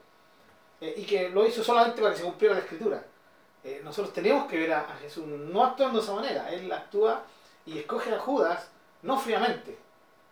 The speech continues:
lo escoge también con amor, ¿ya? Con amor. Y aquí está lo que vamos a ver hoy día, ¿cierto? "Y estableció a doce para que estuviesen con él, para enviarlos a predicar, y que tuviesen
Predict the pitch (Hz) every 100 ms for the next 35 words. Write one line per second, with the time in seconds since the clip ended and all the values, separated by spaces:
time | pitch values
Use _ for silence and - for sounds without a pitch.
0 | _ _ - - - 147 175 247 - 131
1 | 127 117 - _ _ _ _ - 131 -
2 | - - _ _ - - _ _ 165 147
3 | 143 117 - _ _ _ _ _ - -
4 | - 180 214 269 - 269 254 240 226 233
5 | 233 226 220 214 226 226 233 226 240 240
6 | 202 220 220 220 202 196 262 277 247 277
7 | 370 - - _ _ _ _ 151 170 180
8 | - 202 202 196 190 196 - 196 269 269
9 | 294 - 277 262 220 226 - - - -
10 | 147 147 170 262 277 277 285 285 247 240
11 | 220 220 - - _ - - - 220 247
12 | 247 247 254 233 254